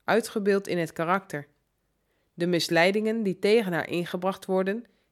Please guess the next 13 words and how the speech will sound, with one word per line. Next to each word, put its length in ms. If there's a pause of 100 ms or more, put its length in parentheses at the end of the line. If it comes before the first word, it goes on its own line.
(160)
iedere 340
poging 540
om 160
een 120
leugen 320
te 100
verdedigen, 720 (480)
iedere 320
dwaling 580
door 120
satanische 680
werktuigen 560
verzonnen, 600